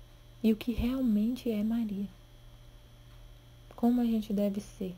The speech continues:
como a gente deve ter essa devoção a ela,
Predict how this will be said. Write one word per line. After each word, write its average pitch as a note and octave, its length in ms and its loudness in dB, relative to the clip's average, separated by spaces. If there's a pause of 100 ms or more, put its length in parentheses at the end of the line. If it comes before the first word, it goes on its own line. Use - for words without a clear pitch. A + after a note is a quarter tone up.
(340)
como A#3 200 2
a A3+ 60 4
gente G#3+ 240 -2
deve G3+ 180 0
ter G3+ 120 -2
essa G3 160 -2
devoção F#3+ 640 -2
a F3+ 80 -2
ela, F#3 220 -6